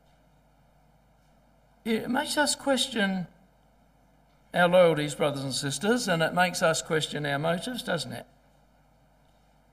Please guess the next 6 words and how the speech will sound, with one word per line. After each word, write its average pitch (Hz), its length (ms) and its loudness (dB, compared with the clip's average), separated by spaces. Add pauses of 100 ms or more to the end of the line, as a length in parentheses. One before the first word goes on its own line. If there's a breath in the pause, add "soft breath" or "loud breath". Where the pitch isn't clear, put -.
(280)
Is 202 160 0
it 247 160 0
possible 180 500 2
there's 165 520 -2 (100)
hypocrisy 214 800 -4
here? 123 340 -12